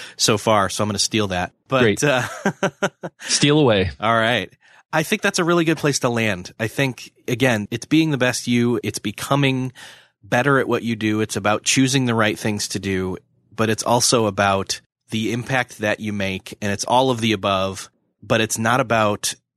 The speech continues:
Speaker 1: feeling like you missed out because you didn't get accolades for the work that you've done. That's never the reason you do it for.
Speaker 2: I agree completely. And, you know, there was a time when celebrity followed accomplishment,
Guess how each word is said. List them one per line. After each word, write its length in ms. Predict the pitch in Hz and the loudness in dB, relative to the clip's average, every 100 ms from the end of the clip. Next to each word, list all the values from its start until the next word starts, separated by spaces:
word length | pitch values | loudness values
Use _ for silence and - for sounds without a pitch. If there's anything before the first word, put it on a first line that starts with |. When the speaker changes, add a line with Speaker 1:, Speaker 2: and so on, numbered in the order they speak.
| _ - | _ -16
Speaker 1:
feeling 400 | - 135 139 120 | 0 2 2 2
like 220 | 113 - | 0 0
you 100 | 107 | -2
missed 280 | 107 107 107 | 0 0 2
out 220 | 101 - | 0 -2
because 280 | 104 - 101 | -6 -6 -6
you 80 | 101 | -6
didn't 220 | 104 95 | -6 -4
get 180 | 98 - | -4 -2
accolades 680 | 95 - 95 92 90 87 | -4 -4 -4 -2 -4 -4
for 180 | - 104 | -2 0
the 100 | 90 | 0
work 240 | 90 87 - | 2 0 0
that 240 | 98 - | -2 0
you've 160 | 90 - | -2 0
done. 260 | 90 87 | 0 2
That's 200 | 87 - | 0 -2
never 300 | 95 95 98 | 0 0 2
the 120 | 95 92 | 0 0
reason 340 | 87 82 85 | -2 -2 -4
you 80 | 80 | -6
do 220 | 78 64 | -6 -6
it 100 | 64 | -6
for. 380 | - 58 - - _ _ | -6 -6 -6 -10 _ _
Speaker 2:
I 100 | 127 | 0
agree 340 | 135 131 117 120 | 0 2 0 0
completely. 440 | 117 - 117 104 | 0 -2 -2 0
And, 80 | 113 | 2
you 60 | 120 | 2
know, 80 | |
there 140 | 117 151 | 2 2
was 120 | 190 | 2
a 60 | 147 | 0
time 460 | - 110 117 113 | 0 0 2 2
when 340 | 107 101 101 98 | 2 2 2 2
celebrity 600 | - 110 107 104 104 101 | 0 2 2 2 0 0
followed 400 | - 98 98 98 | 0 0 2 0
accomplishment, 760 | - 95 92 113 - 156 - | 0 -2 2 0 2 0 0